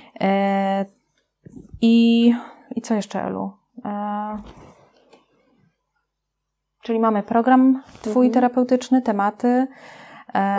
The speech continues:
Speaker 2: Otwartość na tematy od naszych słuchaczy.
Speaker 1: Tak, tak. To, co chcecie zgłębiać, e, poruszać, to, co jest takie bieżące, tak? Te wszystkie problemy, z którymi się dzisiaj, e, mierzymy każdego dnia.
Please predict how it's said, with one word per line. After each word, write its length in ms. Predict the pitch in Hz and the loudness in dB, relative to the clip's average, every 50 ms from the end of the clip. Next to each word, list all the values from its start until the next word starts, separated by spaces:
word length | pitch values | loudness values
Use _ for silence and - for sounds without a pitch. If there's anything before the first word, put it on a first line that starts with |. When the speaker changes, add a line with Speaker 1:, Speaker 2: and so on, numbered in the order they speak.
| 202 | 0
Speaker 2:
Otwartość 380 | 202 202 185 208 208 214 202 - | 0 0 -2 -2 -2 -4 -4 -4
na 100 | 214 196 | -6 -6
tematy 360 | - 202 208 190 180 185 190 | -4 -2 -2 -2 -2 -2 -4
od 100 | 180 175 | -4 -4
naszych 480 | 180 180 175 170 - - 180 170 165 - | -4 -6 -8 -8 -10 -12 -12 -12 -12 -12
słuchaczy. 440 | - - - 240 254 277 180 262 277 | -14 -12 -6 -4 0 0 2 2 0
Speaker 1:
Tak, 160 | 277 277 285 277 - | -2 -2 -6 -6 -4
tak. 200 | - - 196 - | -4 -4 -4 -4
To, 140 | - - 202 | -4 -6 -4
co 120 | - 208 | -4 -6
chcecie 560 | - - - 202 - - - 196 190 185 185 | -10 -8 -10 -10 -8 -4 -2 0 0 0 0
zgłębiać, 760 | 180 185 185 190 202 202 202 196 196 190 185 - - - - | 0 -2 -2 0 0 2 2 2 2 0 0 -2 -8 -6 -4
e, 260 | 190 190 185 185 180 185 - | -2 -2 -2 -2 -4 -4 -4
poruszać, 680 | 196 - 196 202 196 - 208 185 185 - - - - | -4 -4 -4 -4 -2 0 -2 -2 0 -2 -8 -10 -10
to, 140 | - - - | -12 -12 -8
co 100 | - 196 | -8 -10
jest 100 | - - | -8 -8
takie 180 | 190 - - 190 | -8 -6 -6 -4
bieżące, 540 | 180 196 175 190 190 196 220 214 - 190 | -2 -2 0 0 2 2 0 0 -2 -6
tak? 280 | 185 - 180 202 196 - | -4 -2 -4 -4 -4 -8
Te 100 | - 190 | -12 -12
wszystkie 300 | - - 190 - - - | -12 -12 -14 -12 -14 -14
problemy, 360 | - - 190 190 190 190 185 | -10 -6 -4 -4 -2 -4 -4
z 60 | - | -6
którymi 240 | - - 190 190 185 | -6 -6 -6 -6 -6
się 100 | - 185 | -6 -8
dzisiaj, 340 | 180 190 - - 196 190 190 - - - - - - - - - - - | -10 -8 -6 -4 -4 -4 -6 -8 -16 -20 -20 -20 -20 -20 -20 -20 -8 -2
e, 440 | - 196 196 196 196 196 196 196 196 | 0 2 4 4 4 4 4 2 2
mierzymy 440 | 196 196 196 190 196 208 202 202 | 0 0 0 0 0 0 0 0
każdego 360 | 196 202 190 185 196 185 - 190 | -2 -4 -4 -4 -4 -4 -4 -4
dnia. 380 | 190 190 196 208 226 247 254 | -2 -2 0 2 2 2 2